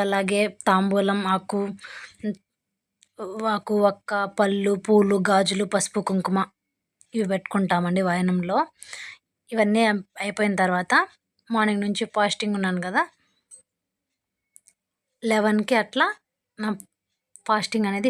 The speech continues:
ఫినిష్ చేసేసాను అనమాట. ప్రసాదాలన్నీ బాగా కుదిరే పొంగలి కానీ, అలాగే బూర్ణాలు కానీ, బూర్ణాలు చాలా బాగా వచ్చాయి రౌండ్గా. ఈసారి కుదిరినప్పుడు మీకు వీడియో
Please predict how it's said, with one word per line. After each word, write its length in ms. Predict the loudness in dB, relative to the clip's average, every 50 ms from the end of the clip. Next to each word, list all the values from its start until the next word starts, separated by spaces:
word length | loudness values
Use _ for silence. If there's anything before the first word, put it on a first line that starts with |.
| 0
ఫినిష్ 240 | 0 -2 -2 -2 -2 -2
చేసేసాను 420 | -2 -2 -2 -2 -2 -2 -2 -4 -4
అనమాట. 340 | -4 -4 -6 -6 -4 0 0 0 0 -2 -10 -14 -14 -16 -14 -10
ప్రసాదాలన్నీ 600 | -10 -8 -8 -6 -2 0 2 2 2 2 2 2 2 2
బాగా 160 | 2 2 2 2 0
కుదిరే 220 | 0 0 0 0 0 0 0
పొంగలి 300 | 0 0 0 0 -2 -2 -2
కానీ, 300 | -2 -2 0 0 0 -2 -2 -4 -8 -12 -14 -14 -10 -6 -4 -2
అలాగే 280 | 0 0 0 0 -2 -2 -2
బూర్ణాలు 420 | 0 0 0 0 0 0 -2 -2 -2 -4
కానీ, 220 | -4 -2 -4 -6 -8 -10 -12 -16 -20 -20 -20 -20 _ _ _ _ _ -10
బూర్ణాలు 360 | -6 -4 -2 0 0 0 0 0 0
చాలా 160 | 0 0 2 2
బాగా 120 | 2 4 2 2
వచ్చాయి 240 | -2 0 0 2 2 2
రౌండ్గా. 300 | 2 0 0 2 4 4 4 2
ఈసారి 380 | 2 2 2 2 2 0 -2 -6 -8 _ _ _ _ _ -6
కుదిరినప్పుడు 480 | -4 -2 0 0 0 0 0 0 0 2 2
మీకు 120 | 0 0 -2
వీడియో 180 | -2 0 -2